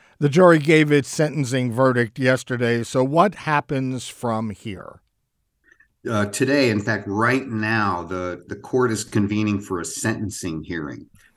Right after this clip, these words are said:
Speaker 2: At the sentencing hearing, Judge Colville will impose the death sentences that the jury came to yesterday. And then Judge Colville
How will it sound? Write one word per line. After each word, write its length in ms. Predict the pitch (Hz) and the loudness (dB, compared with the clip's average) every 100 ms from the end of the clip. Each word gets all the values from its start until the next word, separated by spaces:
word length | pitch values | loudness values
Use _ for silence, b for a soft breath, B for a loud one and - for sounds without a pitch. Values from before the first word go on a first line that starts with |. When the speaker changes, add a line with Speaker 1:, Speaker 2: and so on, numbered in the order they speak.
| - | -6
Speaker 2:
At 260 | 110 127 - | -2 0 -2
the 80 | 135 | -4
sentencing 600 | - 120 113 - 110 104 | -2 -2 -4 -2 -2 -2
hearing, 420 | 107 104 101 98 | 0 2 0 0
Judge 320 | 98 92 - | -4 -6 -8
Colville 580 | - 113 107 101 101 98 | -6 -2 -2 0 2 2
will 280 | 101 101 - | 2 -2 -4
impose 1080 | 98 92 101 - 147 135 107 82 85 - - - | -6 -6 -8 -8 -4 0 0 0 -4 -8 -12 -8
the 100 | 104 | -6
death 300 | 98 104 113 | -2 -2 -2
sentences 880 | - 107 90 90 85 98 87 87 - b - | -4 -4 -6 -8 -10 -8 -8 -10 -14 b -10
that 240 | 95 98 | -6 -4
the 80 | 95 | -6
jury 420 | 78 98 101 101 | -6 0 2 2
came 380 | 101 107 98 92 | -2 -6 -6 -6
to 380 | 90 95 90 87 | -4 -4 -4 -6
yesterday. 640 | 90 95 110 113 95 85 85 | -6 -2 -2 -2 -6 -6 -6
And 320 | 104 90 90 | -6 -6 -4
then 300 | 120 139 143 | 0 2 4
Judge 280 | 113 107 104 | 2 -2 -4
Colville 640 | - 104 101 98 95 95 | -6 -4 -2 -2 -2 -4